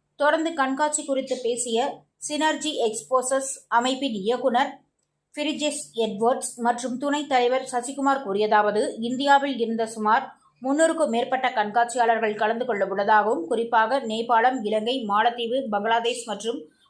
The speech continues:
வளைகுடா நாடுகள் உள்ளிட்ட எட்டு நாடுகளில் இருந்து முன்னணி கண்காட்சியாளர்கள்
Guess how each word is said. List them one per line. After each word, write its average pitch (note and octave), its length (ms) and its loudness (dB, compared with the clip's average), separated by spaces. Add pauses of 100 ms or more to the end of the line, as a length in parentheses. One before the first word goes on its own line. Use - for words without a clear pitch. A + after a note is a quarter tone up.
வளைகுடா C#4+ 500 2
நாடுகள் G#3+ 460 -2
உள்ளிட்ட G#3+ 380 -2 (100)
எட்டு B3 320 -2
நாடுகளில் A3 500 0
இருந்து G#3 360 -2
முன்னணி C#4 420 -2
கண்காட்சியாளர்கள் G#3+ 920 -2